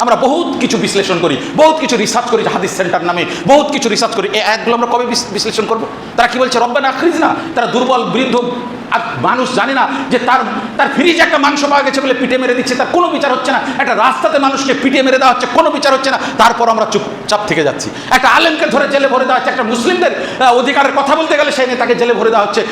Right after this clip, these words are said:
আমরা কেউ মানে ভাবছে, "আমার বাড়িতে তো আসেনি।"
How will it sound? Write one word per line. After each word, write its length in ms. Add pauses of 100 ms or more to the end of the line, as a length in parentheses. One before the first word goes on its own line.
(140)
আমরা 260
কেউ 460 (220)
মানে 120
ভাবছে, 280
"আমার 280
বাড়িতে 240
তো 100
আসেনি।" 280